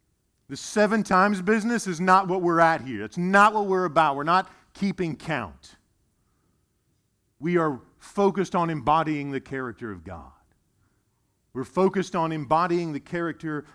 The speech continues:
of the one who comes to those who had offended him, right? This is Jesus, right? And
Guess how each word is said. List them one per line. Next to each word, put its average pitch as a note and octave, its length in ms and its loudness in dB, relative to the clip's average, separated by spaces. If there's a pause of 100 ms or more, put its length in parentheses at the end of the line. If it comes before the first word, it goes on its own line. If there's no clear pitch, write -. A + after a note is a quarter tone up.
of C#3 160 -8
the B2+ 100 -6
one C#3 460 -6 (200)
who C#3+ 160 -6
comes F#3+ 580 -2
to F3 140 -8
those E3+ 440 0
who E3 60 -6
had C#3+ 100 -6
offended G3 460 -4
him, E3+ 240 -6
right? D3 160 -8
This D#3 160 -10
is F#3+ 100 -8
Jesus, D#3 540 -10
right? C#3 160 -6 (220)
And C3+ 140 -12